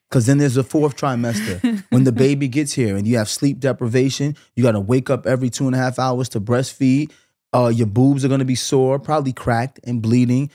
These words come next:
Speaker 1: Your vagina's
Speaker 2: Been
Speaker 1: gonna be
Speaker 2: there.
Speaker 1: sore. I-, you know, if you had to have surgery, it's gonna have to be snitched up. So now we're going on a full year.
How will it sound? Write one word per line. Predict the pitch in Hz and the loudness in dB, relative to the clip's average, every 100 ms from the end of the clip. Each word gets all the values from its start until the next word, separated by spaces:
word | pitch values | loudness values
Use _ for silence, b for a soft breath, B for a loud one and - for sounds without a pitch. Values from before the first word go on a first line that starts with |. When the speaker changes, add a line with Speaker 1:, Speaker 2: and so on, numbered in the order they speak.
| b - | b -6
Speaker 1:
Your | 113 | -2
vagina's | 107 98 104 113 127 | -2 0 0 2 0
Speaker 2:
Been | 127 | 2
Speaker 1:
gonna | 127 | 2
be | 127 | 0
Speaker 2:
there. | - | 0
Speaker 1:
sore. | 139 131 139 | 0 2 2
I-, | - - | -2 -2
you | 139 | 0
know, | 131 | 2
if | 123 120 | 0 0
you | 123 | -2
had | 127 | 0
to | 131 | -2
have | 110 | -2
surgery, | - 120 127 | -2 -2 0
it's | 117 | 0
gonna | 120 | 0
have | 117 | -2
to | - | -4
be | 117 | -6
snitched | - 131 120 135 | -2 -2 0 0
up. | 143 b b - | 0 b b -6
So | 170 | 0
now | 226 359 | 2 2
we're | 311 | 2
going | 262 262 247 | 2 2 0
on | 240 | 0
a | 175 | -2
full | - - 262 285 | -4 -2 2 2
year. | 226 311 226 180 190 | 4 4 4 4 0